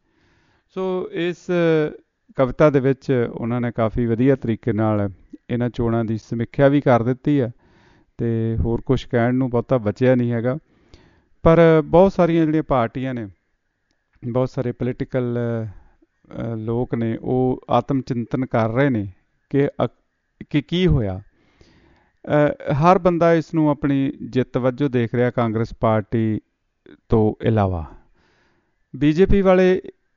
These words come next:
ਇਹ ਗੱਲ ਦੀ ਖੁਸ਼ੀ ਮਨਾ ਰਹੇ ਨੇ ਕਿ ਸ਼ਹਿਰਾਂ ਦੇ ਵਿੱਚ ਉਹਨਾਂ ਨੂੰ ਕਾਫੀ ਵੋਟ ਮਿਲ ਗਈ ਆ, ਪਰ ਪਿੰਡਾਂ ਦਾ ਔਖਾ ਆ। ਤੇ ਅਕਾਲੀ ਦਲ ਇਹ ਕਹਿ ਰਿਹਾ ਹੈ ਕਿ ਪਹਿਲਾਂ ਤਾਂ ਜਿਹੜਾ ਜਿੱਤਿਆ ਆ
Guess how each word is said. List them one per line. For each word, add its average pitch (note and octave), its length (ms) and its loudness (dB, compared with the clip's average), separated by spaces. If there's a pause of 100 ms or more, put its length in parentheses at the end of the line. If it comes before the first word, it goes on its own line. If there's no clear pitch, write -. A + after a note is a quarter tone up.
(180)
ਇਹ F3 220 8 (120)
ਗੱਲ D3+ 140 8
ਦੀ D3 100 4
ਖੁਸ਼ੀ - 260 -2
ਮਨਾ C3+ 340 2
ਰਹੇ C3+ 140 0
ਨੇ C#3+ 120 -2
ਕਿ D3 120 -4
ਸ਼ਹਿਰਾਂ E3+ 380 4
ਦੇ F3+ 100 0
ਵਿੱਚ D3+ 220 -2
ਉਹਨਾਂ D3 180 2
ਨੂੰ C#3+ 100 0
ਕਾਫੀ B2 280 -2
ਵੋਟ G#2 280 -6
ਮਿਲ G2+ 200 -8
ਗਈ G2+ 220 -8
ਆ, G#2 100 -12 (840)
ਪਰ C#3+ 120 -2
ਪਿੰਡਾਂ C#3 460 2
ਦਾ C3+ 200 0
ਔਖਾ - 340 -10
ਆ। - 160 -18 (1800)
ਤੇ F3+ 420 0 (120)
ਅਕਾਲੀ E3+ 340 4
ਦਲ F#3+ 320 4 (100)
ਇਹ F3+ 180 2
ਕਹਿ F3 240 4
ਰਿਹਾ F3 200 4
ਹੈ E3+ 140 0
ਕਿ E3 520 -2 (240)
ਪਹਿਲਾਂ D#3 280 2
ਤਾਂ D#3+ 400 0
ਜਿਹੜਾ C3+ 300 -4
ਜਿੱਤਿਆ C3+ 580 0
ਆ - 40 -6